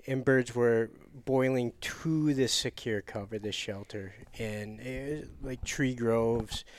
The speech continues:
and, uh, edge of a sunflower field. And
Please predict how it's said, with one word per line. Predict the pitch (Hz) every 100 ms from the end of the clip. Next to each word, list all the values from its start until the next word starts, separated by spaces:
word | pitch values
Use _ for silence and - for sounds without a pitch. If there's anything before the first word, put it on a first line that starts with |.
| - - - -
and, | 117 110 107
uh, | 104 107 95
edge | 135 123 120
of | 110
a | 104 98 -
sunflower | - 131 - 110 101
field. | 98 107 107 98 - - - - _ _ - - -
And | 139 127